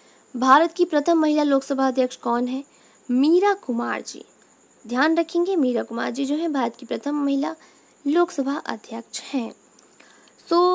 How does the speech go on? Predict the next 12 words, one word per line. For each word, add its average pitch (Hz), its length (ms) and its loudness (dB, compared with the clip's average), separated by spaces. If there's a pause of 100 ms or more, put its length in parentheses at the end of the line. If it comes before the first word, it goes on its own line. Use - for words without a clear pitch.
(160)
well, 320 360 2
ये 262 340 0
थे 294 60 2
आपके 262 500 0
लोकसभा 254 480 0
रिलेटेड 247 240 0
इंपॉर्टेंट 233 640 -2
क्वेश्चंस, 262 640 -2
इंपॉर्टेंट 240 420 -2
वन 262 200 0
लाइनर। 302 400 0 (440)
Well, 330 280 6